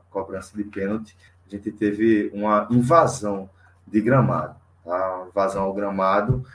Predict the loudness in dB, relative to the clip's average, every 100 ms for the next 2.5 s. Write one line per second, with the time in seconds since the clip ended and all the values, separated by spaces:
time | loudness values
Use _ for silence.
0 | -20 _ _ 2 6 6 4 2 -2 -6
1 | -8 -2 -2 -2 -8 -6 -4 0 0 0
2 | 0 -4 -12 -20